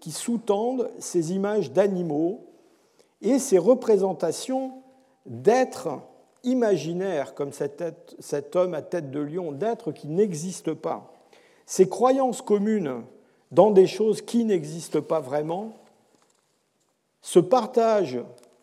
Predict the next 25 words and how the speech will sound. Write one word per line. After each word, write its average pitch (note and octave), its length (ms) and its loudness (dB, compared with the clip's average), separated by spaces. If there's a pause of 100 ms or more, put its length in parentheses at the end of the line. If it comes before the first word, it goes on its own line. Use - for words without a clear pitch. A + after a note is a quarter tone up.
(380)
d'une D3 320 -2
langue, F3 520 2 (300)
d'une D3 200 -2
religion, F3 680 2 (200)
c'est - 240 0
ce G3 140 -2
qui F3+ 240 -2
unit D#3 400 -8
bien D#3 400 2
au-delà F3+ 640 0 (200)
du B2+ 180 -12
cercle E3+ 360 -6
familial, D#3 800 -6
du C#3+ 140 -12
cercle - 500 -10
du C3 180 -12
clan, A#2 440 -8 (380)
ceux G3+ 520 2
qui, C#3 120 -14
sans A#3 280 -4
se - 140 -2
connaître, D#3+ 560 -6
savent G3 540 -8
qu'ils C3+ 240 -8
appartiennent D#3+ 680 -6